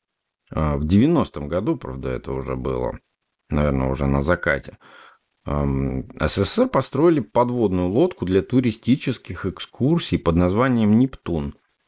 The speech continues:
Рабочая глубина аппарата составляла сорок метров. Это такой, знаешь, гибрид.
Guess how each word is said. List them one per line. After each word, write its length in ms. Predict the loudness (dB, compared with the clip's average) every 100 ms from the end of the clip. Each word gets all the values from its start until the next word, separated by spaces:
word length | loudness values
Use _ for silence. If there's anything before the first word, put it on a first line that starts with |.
| -4
Рабочая 500 | -2 2 0 0 -4
глубина 500 | -2 0 0 0 -2
аппарата 580 | -6 -2 0 0 -2
составляла 640 | -6 -8 -4 -2 0 0 -2
сорок 600 | 0 2 2 0 -6 _
метров. 480 | -6 -6 -6 -12 -14 -20 _ _ _ -20 -20 -12 -4
Это 140 | 0
такой, 280 | 0 4 4
знаешь, 220 | 4 0
гибрид. 680 | 2 2 4 2 2 -4 -16